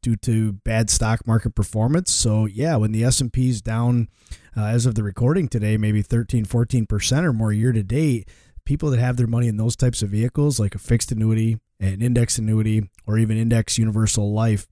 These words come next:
uh, policy, they, they haven't lost a penny, uh, not a dime. So their money's safe and protected.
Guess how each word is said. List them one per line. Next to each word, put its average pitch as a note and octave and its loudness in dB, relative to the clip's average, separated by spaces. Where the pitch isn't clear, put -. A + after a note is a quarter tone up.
uh, G2 0
policy, G#2 0
they, A2+ 0
they A2+ 0
haven't C#3+ 2
lost C3+ 0
a - -6
penny, G#2 -2
uh, F#2+ 0
not A2+ 0
a A#2+ 2
dime. G#2 -2
So A#2+ -2
their A2+ 2
money's A2+ 0
safe A2+ 0
and A2+ -4
protected. A#2 0